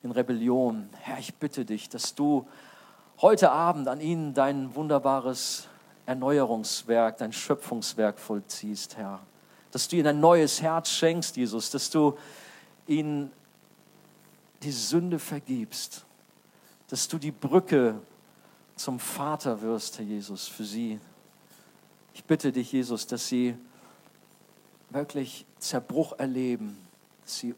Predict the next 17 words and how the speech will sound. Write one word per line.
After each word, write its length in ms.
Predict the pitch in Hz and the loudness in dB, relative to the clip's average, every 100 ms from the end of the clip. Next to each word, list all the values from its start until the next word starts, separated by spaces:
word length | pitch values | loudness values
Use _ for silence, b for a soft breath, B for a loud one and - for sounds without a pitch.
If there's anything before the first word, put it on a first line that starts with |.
| - | -2
umkehren 580 | 156 175 - 151 135 127 | 0 0 -2 -2 -2 -2
von 160 | 127 | -6
falschen 480 | 117 127 123 - 120 | -6 -4 -4 -4 -4
Wegen, 300 | 120 131 131 | -2 -2 -2
dass 140 | 113 - | -4 -4
sie 200 | 123 120 | -4 -4
eine 200 | 123 117 | -6 -8
tiefe 380 | - 156 135 | -8 -8 -8
Traurigkeit 960 | - - 123 156 151 - - 135 127 131 | -8 -2 0 2 0 -4 -4 -2 -2 -4
erleben, 600 | 120 120 127 131 127 117 b b b b b b b b _ _ _ | -8 -4 -2 -2 -4 -10 b b b b b b b b _ _ _
dass 200 | - - | -10 -6
sie 360 | - 117 120 113 - - - - | -2 0 0 -4 -12 -20 -20 -10
einen 180 | 123 123 | -6 0
Neuanfang 600 | 127 135 127 - 120 117 | 0 0 -4 -8 -8 -6
mit 180 | 107 - | -6 -2
dir 180 | 131 | -2
machen, 440 | 135 123 123 123 | 0 -2 -4 -10